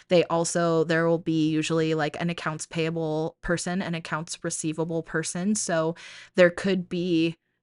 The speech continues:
that could be a role that does all of it, <laughs> right? Depending on the size of your council,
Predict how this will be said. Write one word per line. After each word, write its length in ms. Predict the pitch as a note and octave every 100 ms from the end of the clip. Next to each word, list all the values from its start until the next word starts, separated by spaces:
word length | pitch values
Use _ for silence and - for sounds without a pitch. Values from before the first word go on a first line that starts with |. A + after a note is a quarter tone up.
| _
that 140 | G#3 -
could 140 | A3+
be 160 | G#3 -
a 380 | G3+ F#3+ F#3 F#3+ -
role 460 | F3+ C#3+ A3+ A#3+
that 140 | G3+ F#3
does 180 | G3 F#3
all 220 | F3 D#3
of 80 | D3+
it, 200 | D4 -
<laughs> 40 |
right? 500 | G3+ G#3 A#3 A#3 G#3+
Depending 320 | G3+ F#3+ F#3
on 120 | F3+
the 100 | F3+
size 300 | F#3+ E3+ F3
of 100 | F#3+
your 120 | F#3 G3
council, 540 | D#3 E3 - E3